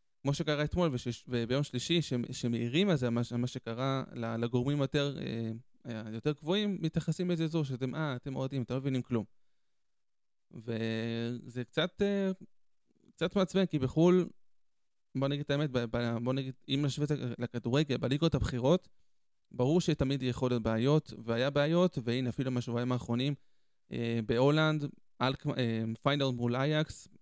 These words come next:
הקלאסיקר ההולנדי, והוא פוצץ בדקה חמישים בגלל אבוקות. זאת אומרת שזה קורה, זה לא שאני לא אומר שלא. אבל לא בטוח שזה, בהולנד זה יקרה שוב. אני, ויכול להיות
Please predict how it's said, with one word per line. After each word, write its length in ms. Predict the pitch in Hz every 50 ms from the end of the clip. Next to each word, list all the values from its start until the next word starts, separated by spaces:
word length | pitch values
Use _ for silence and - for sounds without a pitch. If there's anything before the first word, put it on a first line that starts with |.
| -
הקלאסיקר 720 | - 113 117 - - 131 139 143 - 139 - - 127 117 117
ההולנדי, 800 | 113 113 110 113 113 117 117 120 127 143 147 160 165 180 185 190 - - - - _ _ _ -
והוא 100 | 135 -
פוצץ 340 | - 123 - - 151 143 -
בדקה 220 | 127 127 - 131 131
חמישים 320 | - 127 120 - - 127
בגלל 240 | 123 - 120 113 113
אבוקות. 400 | 104 - 113 - - 131 107 - -
זאת 120 | - -
אומרת 160 | 110 113 117
שזה 160 | - 113 117
קורה, 260 | - - 123 123 131 113
זה 140 | 104 - -
לא 140 | 104 123 147
שאני 220 | - - 127 123
לא 40 | 127
אומר 180 | 131 131 131 117
שלא. 280 | - 131 117 113 110 - - - - _ _ _ _ _ _ _ _ _ _
אבל 200 | - 123 135 143
לא 60 | 165 196
בטוח 280 | 196 196 - 208 190
שזה, 380 | - 175 143 151 143 139 139 131 127
בהולנד 320 | - 135 143 156 156 156 135
זה 80 | 127
יקרה 220 | 120 - - 139 147
שוב. 220 | - - - - - - - - _ _ _ _ -
אני, 480 | 117 117 117 120 123 123 123 123 127 127 120
ויכול 380 | 127 127 127 123 - 156 156
להיות 320 | 156 156 160 - - -